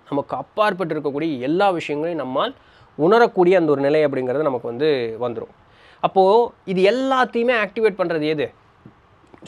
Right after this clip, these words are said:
சூரியனான வெளிச்சம்தான். இதை பார்க்கறது எதுன்னா நம்மளுடைய கண்ணு.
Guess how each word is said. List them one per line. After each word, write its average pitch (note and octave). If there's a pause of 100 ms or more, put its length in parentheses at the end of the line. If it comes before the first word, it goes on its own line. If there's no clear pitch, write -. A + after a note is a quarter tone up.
சூரியனான G3+ (680)
வெளிச்சம்தான். E3+ (340)
இதை F#3+
பார்க்கறது G3+
எதுன்னா F3+
நம்மளுடைய D#3+
கண்ணு. D3